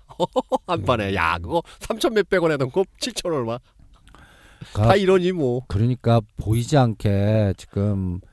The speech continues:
Speaker 2: 어, 저는 그 그나마 한국은행이 좀 잘 컨트롤 해줬으면 좋은데 지금 한국은행 오늘 은행장께서도 이실 직고 한 것 같아요. 통화 정책으로 뭐 할 수 있는 게 없다.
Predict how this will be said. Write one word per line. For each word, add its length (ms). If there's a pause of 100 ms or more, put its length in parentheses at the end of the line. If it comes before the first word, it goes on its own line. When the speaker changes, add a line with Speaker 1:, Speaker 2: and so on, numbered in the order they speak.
(380)
Speaker 2:
어, 260
저는 500 (280)
그 440 (340)
그나마 280
한국은행이 1400 (680)
좀 200
잘 280
컨트롤 960 (200)
해줬으면 480
좋은데 840 (460)
지금 140
한국은행 480
오늘 180
은행장께서도 1200
이실 280
직고 320
한 100
것 80
같아요. 400 (760)
통화 200
정책으로 400
뭐 100
할 140
수 140
있는 160
게 60
없다. 340